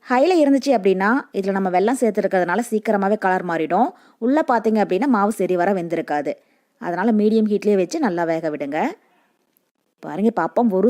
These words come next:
சைடு லைட்டா வெந்து கலர் மாறி வந்திருக்கு. இப்ப இது ஒரு குச்சி வச்சு இது மாதிரி அடுத்த சைடு திருப்பி விட்டுறலாம். இது மாதிரி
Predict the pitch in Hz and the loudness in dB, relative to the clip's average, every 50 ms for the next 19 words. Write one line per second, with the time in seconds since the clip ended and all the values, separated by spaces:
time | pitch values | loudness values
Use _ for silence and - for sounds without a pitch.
0 | 233 - 247 262 220 208 190 180 185 180 - 233 214 185 185 196 247 254 214 185 | 2 2 0 2 2 0 0 0 -2 0 0 0 0 0 0 -2 -2 -2 0 0
1 | 180 185 180 175 170 170 170 165 165 151 160 147 147 - 165 196 254 - - _ | 0 0 -2 -4 -6 -4 -4 -4 -6 -6 -6 -8 -6 -2 -2 -2 -2 -2 -6 _
2 | _ _ _ _ _ _ _ _ - 208 208 233 226 214 214 202 - 240 247 - | _ _ _ _ _ _ _ _ -6 -4 -2 0 2 2 2 2 2 0 -2 0
3 | - - 359 294 226 185 - 294 320 226 202 220 233 202 185 190 208 233 214 - | 0 0 2 2 2 2 2 0 0 2 2 2 2 2 0 0 0 -2 0 0
4 | 233 220 208 214 190 185 - 180 165 170 - - 147 143 147 151 185 254 349 - | -2 -2 0 -2 -2 0 -2 -2 -4 -4 -4 -4 -6 -4 -4 -2 -2 -2 -4 -6
5 | _ _ _ _ _ _ _ _ _ _ _ _ _ _ _ - 202 214 240 254 | _ _ _ _ _ _ _ _ _ _ _ _ _ _ _ -8 -2 0 2 2
6 | 277 | 2